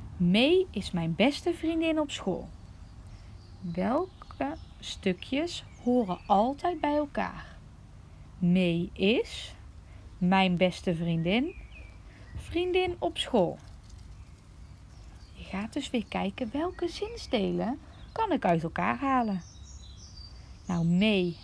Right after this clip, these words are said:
en is kan je wel uit elkaar halen. Je kunt namelijk ook zeggen, is May mijn beste vriendin op school? Mijn beste vriendin. Kan ik dat uit elkaar halen? Kan ik zeggen,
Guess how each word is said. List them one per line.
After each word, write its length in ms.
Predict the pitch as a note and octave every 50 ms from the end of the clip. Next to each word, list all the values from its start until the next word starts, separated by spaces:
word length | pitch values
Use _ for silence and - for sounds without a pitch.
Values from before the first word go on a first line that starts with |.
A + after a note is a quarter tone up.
| - -
en 220 | - E3+ D#3+ F#3 - -
is 380 | - D#4 B3 A3 A3+ - - -
kan 220 | - A3 A3+ B3
je 100 | C#4+ D4+
wel 200 | C#4 C#4+ C#4+ C#4+
uit 220 | C#4 C#4 C4+ C4
elkaar 340 | - C4 - C4+ B3 B3 A#3
halen. 400 | A3+ A3 G#3+ G#3 G3+ G3 F#3+ F#3 - - - - - - - -
Je 100 | C4 A#3+
kunt 220 | - A#3+ G#3+ F#3+
namelijk 380 | G3 G3 F#3+ F3+ F3+ F3 F3 -
ook 180 | G3+ F#3+ F#3
zeggen, 380 | - - G3 F#3+ F3+ F#3 F3+ F3+ - - - - - - - - -
is 260 | - G#4+ G#4+ - -
May 480 | A3+ G#3 G3 F#3 E3+ E3+ G3 B3 D#4+ E4 -
mijn 280 | A3 G3+ F#3+ F#3 F3+
beste 360 | E3 F3+ F3 F3 - - F3+ E3+
vriendin 480 | E3 F3 F3 F3 E3+ E3+ F3 F3 F3 E3+
op 100 | E3+ -
school? 380 | - - F3 E3 F3 A3 D#4 - - - - - - - - - - - - - - - - - - - - - - - - - - - - - - - - - - - - - - - - - - - - - -
Mijn 240 | - D#4 D#4+ E4+ E4+
beste 380 | D#4+ F4 E4 - - - F4 E4
vriendin. 560 | - D#4+ D#4+ E4 E4 D#4+ B3 F#3+ - - - - - - - - - - - - - - - -
Kan 160 | - - - F#3
ik 160 | F3+ - A3
dat 220 | F#3 E3+ E3 -
uit 200 | D#3+ E3+ D#3+ -
elkaar 420 | F3 D#3+ - F3 D#3+ - - - -
halen? 500 | E3 F3 E3+ - - G#3 C4+ E4+ - -
Kan 200 | - F#4 F#4+ F#4+
ik 140 | F#4+ F4+ -
zeggen, 460 | - - E4 D#4+ D4+ D4 D4+ D4 D4+